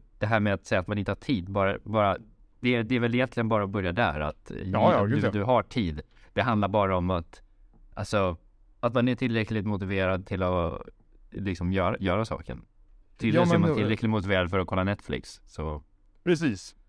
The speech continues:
Speaker 2: Men det är väl, eh, som egentligen allt annat. Eh, och det är ju som jag sa tidigare nu, disciplin och motivationen.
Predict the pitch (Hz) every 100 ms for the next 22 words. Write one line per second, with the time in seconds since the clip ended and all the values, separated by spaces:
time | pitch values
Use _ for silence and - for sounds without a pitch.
0 | - - - - 160 160 175 165 156 147
1 | 143 147 127 - 160 143 135 123 107 143
2 | 131 131 131 123 117 123 117 147 - -
3 | - - 120 117 110 110 113 127 131 151
4 | 135 147 120 127 - 120 131 139 107 101
5 | - - 151 151 131 131 123 120 - 107
6 | 151 135 92